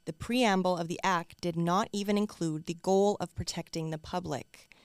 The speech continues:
The existing sex offender registry was stated to be for the use of police investigations. But with no requirements to maintain registration and no punishment if registration and location are not updated,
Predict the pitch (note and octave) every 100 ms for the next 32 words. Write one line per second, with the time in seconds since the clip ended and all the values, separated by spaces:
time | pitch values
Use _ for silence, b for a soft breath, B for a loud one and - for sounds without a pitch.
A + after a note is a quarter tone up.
0 | b b _ G3 F3 F#3+ B3 - C#4 -
1 | G3 - G#3 G#3 G#3 G3 F3 D#3 E3 -
2 | D3+ F#3+ - F3 - - G3+ G3 E3+ -
3 | F3+ F3 - E3 - E3 D#3 G3 C#4+ -
4 | F3 - F3+ E3 G3+ C#4 - A#3 F#3+ F3
5 | - F3+ D#3 D#3 - - - - - b
6 | b b b b b _ C4 C4 G#3+ F#3
7 | F#3 G3+ C#4+ - F3+ E3 E3+ - - F3
8 | E3 F3 F#3 F3 E3 D#3+ - - G#3 G#3+
9 | E3 D3 G#3+ - b b b _ D#3+ E3
10 | F3+ - B3+ D#4+ - E3+ E3 - - E3
11 | F#3 - G#3 G#3 F3+ E3+ E3+ E3 D#3 -
12 | C#4+ A3 F3 E3 D#3 - B3 - D#3 C#3+
13 | C#3